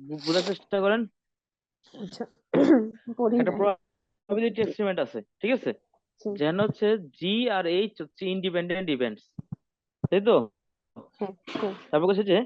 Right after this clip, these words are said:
Speaker 1: the probability that G will occur, মানে জি এর প্রবাবিলিটি হচ্ছে আর, আর এইচ এর প্রবাবিলিটি হচ্ছে এস।
Speaker 2: এস।
Speaker 1: তো এখন কইছে যে আর আর এস দুইটাই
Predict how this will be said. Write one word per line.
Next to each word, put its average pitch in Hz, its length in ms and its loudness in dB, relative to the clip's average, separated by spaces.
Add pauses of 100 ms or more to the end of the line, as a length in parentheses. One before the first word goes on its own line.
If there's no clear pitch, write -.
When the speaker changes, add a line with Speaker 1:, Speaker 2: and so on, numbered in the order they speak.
(400)
Speaker 1:
the 165 160 -2
probability 220 600 2
that 185 260 0 (580)
G 160 100 -14 (540)
will 170 320 2 (140)
occur, 160 400 0 (480)
মানে 147 140 0
জি 151 160 -4
এর 214 120 2
প্রবাবিলিটি 196 400 2
হচ্ছে 185 220 -2 (160)
আর, 208 180 -2 (1300)
আর 175 140 0 (340)
এইচ 202 260 6
এর 233 100 6
প্রবাবিলিটি 180 460 4
হচ্ছে 160 300 2 (180)
এস। 139 220 0 (260)
Speaker 2:
এস। 196 220 -8 (720)
Speaker 1:
তো - 100 -8
এখন 175 200 4
কইছে 214 200 4
যে 247 180 4
আর 202 180 4
আর 208 160 4
এস 254 160 2 (120)
দুইটাই 170 340 2